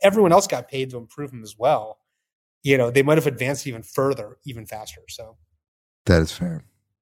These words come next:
Speaker 2: That is very fair. All right. Well, um,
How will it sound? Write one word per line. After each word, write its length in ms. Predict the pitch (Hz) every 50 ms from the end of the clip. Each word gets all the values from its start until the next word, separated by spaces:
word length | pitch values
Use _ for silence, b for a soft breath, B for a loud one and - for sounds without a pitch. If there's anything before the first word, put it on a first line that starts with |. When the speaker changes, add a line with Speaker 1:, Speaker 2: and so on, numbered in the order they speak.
| _ -
Speaker 2:
That 140 | 90 85
is 80 | 80 76
very 180 | 78 78 76 73
fair. 300 | - - 76 73 71 - _ _ _ _ b b b b b b b b b _ _ _ _ _ _ _ _ _ _ _ _ -
All 100 | 156 151
right. 180 | 147 135 123
Well, 320 | 117 131 135 135 139 123 131
um, 320 | 135 127 131 127 127 120